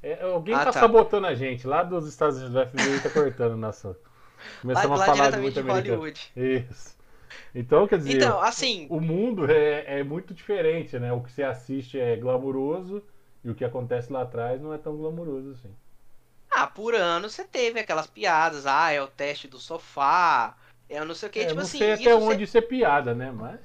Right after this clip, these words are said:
Speaker 2: É, então, e isso sempre foi uma coisa meio relativizada, né, cara?
Speaker 1: Não
Speaker 2: Assim,
Speaker 1: só
Speaker 2: a
Speaker 1: lá,
Speaker 2: gente
Speaker 1: né?
Speaker 2: tem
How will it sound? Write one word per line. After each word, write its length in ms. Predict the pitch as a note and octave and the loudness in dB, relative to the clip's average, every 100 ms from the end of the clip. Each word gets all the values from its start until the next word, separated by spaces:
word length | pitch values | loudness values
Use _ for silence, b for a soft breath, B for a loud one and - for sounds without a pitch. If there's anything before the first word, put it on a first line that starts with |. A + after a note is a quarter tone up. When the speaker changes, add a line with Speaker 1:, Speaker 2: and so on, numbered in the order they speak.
| - - _ | -20 -20 _
Speaker 2:
É, 260 | D4 C4 A#3 | -2 -2 -2
então, 420 | C4 C4 B3+ F#3 | -4 -2 0 0
e 180 | G#3+ C4+ | -4 -6
isso 160 | D4+ | -6
sempre 360 | D4 C#4 C#4+ D4+ - | -10 -10 -10 -16 -14
foi 180 | - | -8
uma 200 | C#4 C#4 | -6 -6
coisa 240 | C#4 A3+ A3+ | -4 -4 -4
meio 180 | G#3+ G#3+ | -8 -6
relativizada, 880 | G#3+ G#3+ F#3+ G#3+ C#4+ C#4+ A#3+ A#3 D#3 | -2 -2 -4 -8 2 4 4 2 -4
né, 100 | F3 | -4
cara? 420 | D#3 A2 G#2 - - - _ - _ - | 0 0 -2 -8 -20 -20 _ -20 _ -12
Speaker 1:
Não 200 | F#3 A3+ | -2 0
Speaker 2:
Assim, 220 | D#4 - | 2 0
Speaker 1:
só 80 | F3+ | 2
Speaker 2:
a 60 | |
Speaker 1:
lá, 200 | A#3+ G3 | 4 4
Speaker 2:
gente 40 | F3 | 2
Speaker 1:
né? 160 | G3 | 0
Speaker 2:
tem 100 | B3 | -4